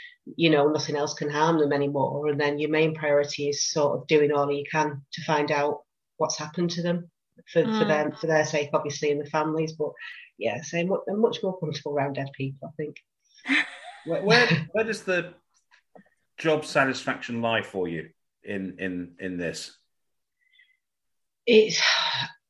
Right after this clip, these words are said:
Speaker 1: when you know, even just so,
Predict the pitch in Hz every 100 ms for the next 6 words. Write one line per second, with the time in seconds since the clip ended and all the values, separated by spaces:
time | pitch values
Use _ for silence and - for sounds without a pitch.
0 | _ 202 202 196 196 202 190 185 185 185
1 | 185 - _ - - - 165 - - 170
2 | 220 233 214 214 208 - 175 165